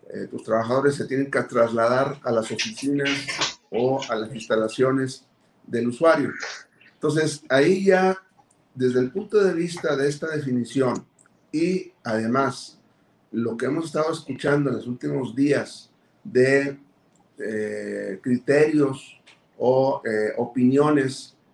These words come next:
de, eh, eh, funcionarios de la Secretaría de Trabajo y Previsión Social, tanto a nivel local como a nivel federal, eh, me refiero local, que son, son, todo es federal, pero obviamente la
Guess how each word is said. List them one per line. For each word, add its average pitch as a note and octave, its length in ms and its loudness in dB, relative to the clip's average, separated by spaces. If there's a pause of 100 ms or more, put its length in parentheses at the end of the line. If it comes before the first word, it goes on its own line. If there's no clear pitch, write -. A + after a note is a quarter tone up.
de, G2+ 840 -4
eh, F#2 440 -8 (460)
eh, F2+ 640 -10 (1000)
funcionarios B2+ 760 0
de A2 120 0
la G#2 140 -2
Secretaría A#2+ 400 -4
de B2 40 -6
Trabajo B2 240 -2
y B2 40 -4
Previsión A2 320 -6
Social, B2+ 460 -2 (600)
tanto G#2+ 300 -6
a - 20 -6
nivel G#2+ 360 -2
local B2 440 -2
como G2+ 640 -8
a G#2+ 80 -20
nivel G#2 600 -6
federal, A#2 520 0 (960)
eh, G#2 120 -8
me A2 100 -2
refiero C#3+ 460 2 (100)
local, C3+ 500 -4 (100)
que - 80 -18
son, B2+ 240 -8
son, C#3+ 300 -4 (160)
todo D3+ 180 2
es D#3+ 60 -8
federal, C#3+ 360 2
pero A2+ 240 -2
obviamente B2 380 -2
la G2+ 300 -6